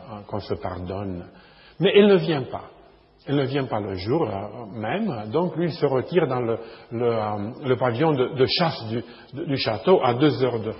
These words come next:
de route du, du château, et, elle vit, euh, et il a, il attend. Il ne lui fait pas signe, il l'attend pendant huit ans. Pendant huit ans. Et elle, elle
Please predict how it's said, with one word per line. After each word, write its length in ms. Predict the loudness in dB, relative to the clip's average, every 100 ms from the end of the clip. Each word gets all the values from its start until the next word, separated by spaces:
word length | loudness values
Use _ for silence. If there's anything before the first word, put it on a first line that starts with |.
| -12 -8
de 80 | -4
route 200 | 0 0
du, 180 | 0 -2
du 140 | -2
château, 520 | -4 -4 2 2 2 0 -14 -18 -6
et, 180 | 2 2
elle 100 | 2
vit, 260 | 0 -2
euh, 140 | 0 2
et 140 | 6 8
il 80 |
a, 120 | 10 10
il 160 | 10
attend. 340 | 8 8 2 0 -6 -16 -20 -20 -10
Il 80 | 0
ne 80 | 2
lui 120 | 2
fait 140 | 4 4
pas 140 | 2
signe, 460 | -4 -2 -2 -2 -6
il 240 | -6 -4 -6
l'attend 420 | -6 -8 -8 -8 -12 -20 -20 -6
pendant 280 | -2 0 4
huit 380 | 6 8 8 6
ans. 220 | 6 2 -6 -16 -20 -20 -10
Pendant 240 | -2 2
huit 300 | 4 2 2
ans. 200 | -4 -8 -10 -20 -8
Et 120 | -6 -2
elle, 520 | -2 0 0 0 -2 -8 -20 -20 _ _ _ _ _
elle 280 | 0 0 0